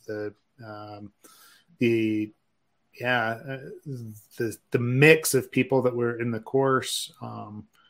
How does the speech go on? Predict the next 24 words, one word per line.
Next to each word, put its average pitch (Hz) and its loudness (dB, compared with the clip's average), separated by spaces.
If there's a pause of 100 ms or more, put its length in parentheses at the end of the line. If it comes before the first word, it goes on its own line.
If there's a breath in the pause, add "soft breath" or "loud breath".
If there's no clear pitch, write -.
(160)
the 120 2
discussions 117 -2
that 117 -4
we 113 -6
had, 107 2
and, 110 -12
you 107 -8
know, 107 -6
there's 113 -2
always, 110 2
you 120 -10
know, 104 -10
improvements 110 -6
that 113 -12
can 113 -6
be 110 -4
made 107 -6
from 113 -4
our 131 8
side, 120 6
from 104 -6
their 120 4
side, 110 -2
from, 101 -10